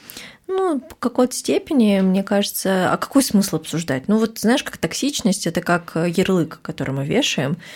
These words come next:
Ну, вот она токсичная, всё, и чё про неё говорить? Ну, ну, просто очевидно, что всё, что бы ни делалось, э, другим этим человеком токсичным, будет, ну, таким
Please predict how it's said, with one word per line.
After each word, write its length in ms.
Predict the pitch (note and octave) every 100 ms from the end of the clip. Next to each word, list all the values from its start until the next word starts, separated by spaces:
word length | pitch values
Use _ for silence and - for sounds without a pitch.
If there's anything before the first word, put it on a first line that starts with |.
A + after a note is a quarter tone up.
| - -
Ну, 80 | -
вот 160 | D3 E3+
она 140 | B3+
токсичная, 500 | A3 F#3+ E3 - -
всё, 400 | - - C#3 C3
и 320 | - G2 C3
чё 160 | A#3 -
про 140 | -
неё 200 | E3 C#3+
говорить? 460 | C#3 C#3 C#3+ C3 -
Ну, 320 | E3+ A3+ D#4
ну, 220 | E3 D3+ G#3
просто 440 | - D#3 G#3+ G#3+
очевидно, 600 | E3 - D#3 D#3 G3+ F3
что 480 | E3 - D3+ D#3 E3
всё, 320 | - E3 D#3+
что 220 | E3 -
бы 140 | D#3 D#3
ни 100 | D#3
делалось, 680 | D3+ F3+ G#3 E3+ E3 -
э, 260 | - G#2+ E3 - - - - -
другим 520 | - D#3+ E3 D#3+ D#3+
этим 280 | D#3+ - D3+
человеком 760 | - E3 D#3+ F#3 E3 D3+ C#3+ F#3+
токсичным, 680 | D3+ - D#3 - D3 E3+ - _ - -
будет, 520 | D#3 E3 E3+ D#3 - _ _ _ -
ну, 240 | E3 E3+
таким 440 | E3+ D3+ - D3